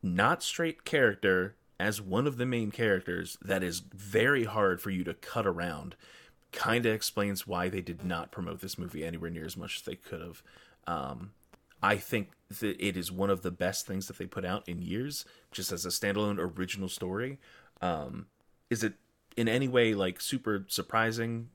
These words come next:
to me, no, 'cause I just watch way too much shit, so I'm like, "Ooh,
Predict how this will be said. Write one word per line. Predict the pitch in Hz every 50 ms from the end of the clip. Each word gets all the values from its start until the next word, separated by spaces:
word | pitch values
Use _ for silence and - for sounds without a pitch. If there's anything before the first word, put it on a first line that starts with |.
| _ _ _
to | - - 117
me, | 107 104 107 107 107 110 110 113 _ -
no, | - 110 104 104 107 107 110 110 -
'cause | - 104 95 -
I | 82 90 - - _ _ _ _ - 110 -
just | - 107 107 - -
watch | 92 92 95 - -
way | - 87
too | - - 92
much | 90 90
shit, | - - - 98 90 -
so | - 87
I'm | 87
like, | 92 101 - - -
"Ooh, | 294 214 113 101